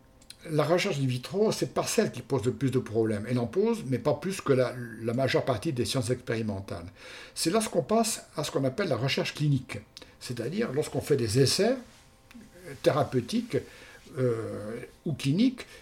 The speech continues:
sur, euh, des cohortes, soit d'animaux, et surtout lorsque, sur des cohortes, euh, euh, de, de, d'humains. Par exemple, un cas bien connu, donc je reviens au grand chercheur Donald Trump, eh bien,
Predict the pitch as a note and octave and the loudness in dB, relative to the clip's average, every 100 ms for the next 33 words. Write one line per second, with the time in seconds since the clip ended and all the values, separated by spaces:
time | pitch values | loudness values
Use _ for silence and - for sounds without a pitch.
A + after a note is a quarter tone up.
0 | - - - B3 C4 F3+ D3+ D3 C3 - | -8 -4 2 4 4 0 -4 -2 0 4
1 | D3+ D#3 G#3+ - - - F3+ D3 C3+ B2 | 6 6 6 -2 -8 0 4 6 4 2
2 | E3+ B3+ - D#3+ - D3+ G3 B3+ G3+ C#3+ | 2 0 2 0 0 -2 -2 -2 0 -2
3 | - - C3 - D3+ C3 - D3 F3+ - | -4 -10 -10 -2 2 2 2 4 2 0
4 | C#3 A#2+ A2 A2 G#2+ G2+ A#2+ A#2 - - | -4 -2 -2 -6 -10 -10 -14 -14 -16 -10
5 | B2+ A#2 A#2 A#2 C3 C3+ C#3+ C3+ B2+ - | -4 -4 -4 -10 -12 -14 -10 -6 -6 -2
6 | C#3 C#3 D3 C3+ B2 B2 D3 E3 C3 G#2 | 2 2 0 -10 -8 -2 2 4 4 2
7 | - - - - - - - - B2+ A#2+ | -6 -20 -20 -20 -20 -20 -12 -4 0 0
8 | A2+ - C3+ B2+ C#3+ C3 B2 A#2 B2 G#3 | 2 2 2 2 4 4 4 2 2 2
9 | C4 C#3 C#3 G2 G#2+ B2 A#2 C#3+ C3+ B2+ | 4 2 2 0 4 4 6 4 2 2
10 | B2+ A2+ A#2 A2+ A#2+ C3 - A2 - C#3+ | -2 -4 -4 0 2 2 0 -2 0 2
11 | A#2+ A2+ G#2+ A2 G#2+ C#3 A3 - B2+ B2+ | 4 2 -2 -4 -2 2 2 2 0 2